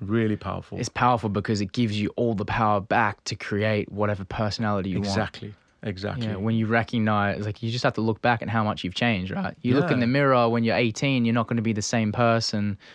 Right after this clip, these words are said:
Speaker 2: as when you're twenty-one or when you're twenty-five, when you're thirty. So our personality, we're changing every single day.
Speaker 1: Yeah. It's
Speaker 2: So acknowledgement of that is basi-, basically gives you the power that you can either decide who you wanna change into or let the programming,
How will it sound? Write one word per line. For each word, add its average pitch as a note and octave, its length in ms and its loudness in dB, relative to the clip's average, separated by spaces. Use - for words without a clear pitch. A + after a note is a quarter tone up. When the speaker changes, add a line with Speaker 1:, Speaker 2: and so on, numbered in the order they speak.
Speaker 2:
as A2+ 80 -2
when A2+ 120 2
you're G#2 100 2
twenty-one G#2 540 0
or - 20 -4
when G2+ 100 -2
you're G2 60 -2
twenty-five, G2+ 480 -2
when G2+ 120 -4
you're F#2+ 100 -4
thirty. G2+ 400 2
So B2+ 100 4
our A#2 80 6
personality, C3+ 520 4
we're C3 120 2
changing B2+ 500 -2
every A2+ 240 -2
single G2+ 300 -4
day. G2+ 480 -2
Speaker 1:
Yeah. A2+ 260 -8
It's - 160 -8
Speaker 2:
So A#2 380 2
acknowledgement B2+ 500 2
of A2 140 2
that B2 300 4
is A2 120 -2
basi-, A2 300 -2
basically A2 400 0
gives G#2 240 -4
you G#2 80 -4
the G2 80 -4
power G#2+ 300 -2
that G2+ 180 -4
you G#2+ 140 -2
can G2+ 160 -4
either G#2+ 340 -2
decide A#2+ 480 2
who C3 80 0
you B2+ 140 0
wanna C3 120 0
change B2+ 300 -2
into D3+ 400 -2
or A2+ 140 0
let G#2+ 240 0
the - 80 -8
programming, G2+ 560 0